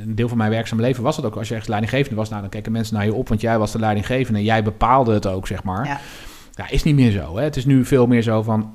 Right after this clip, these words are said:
Speaker 1: oké, ehm, ik moet jou het vertrouwen geven om leiding over mij te mogen geven.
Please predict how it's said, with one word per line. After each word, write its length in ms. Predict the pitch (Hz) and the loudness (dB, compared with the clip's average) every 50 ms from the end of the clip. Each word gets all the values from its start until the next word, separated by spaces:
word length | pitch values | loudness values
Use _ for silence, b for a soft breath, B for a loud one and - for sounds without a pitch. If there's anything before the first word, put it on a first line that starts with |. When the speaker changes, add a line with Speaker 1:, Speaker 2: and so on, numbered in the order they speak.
| - _ - | -14 _ -4
Speaker 1:
oké, 460 | 117 117 113 120 117 120 135 151 147 - - - | -4 -4 -2 -2 0 0 0 0 -2 -4 -8 -14
ehm, 460 | - 107 117 113 113 110 110 107 107 107 107 - - - - - - _ _ _ - - - | -8 -6 -4 -2 0 0 2 2 2 0 -2 -6 -14 -20 -20 -20 -20 _ _ _ -8 -4 -2
ik 160 | - 127 - | -2 0 2
moet 160 | 131 123 117 - | 2 2 2 2
jou 140 | 127 117 | 2 0
het 80 | 117 - | 0 0
vertrouwen 420 | - 110 - - 131 160 165 147 - | -2 -4 -2 0 2 2 4 2 2
geven 300 | - 107 110 107 107 - | 2 2 0 0 0 -2
om 160 | - 110 113 | 0 0 2
leiding 320 | 113 120 143 165 170 160 | 2 2 2 0 0 0
over 240 | 156 170 120 123 117 | 0 2 2 4 4
mij 200 | 120 117 113 110 | 4 4 4 2
te 120 | 110 - 110 | 2 2 2
mogen 320 | 110 110 107 104 107 - | 4 4 2 0 -2 -4
geven. 440 | - 117 104 92 87 85 - 98 | -4 -4 -4 -4 -4 -6 -10 -14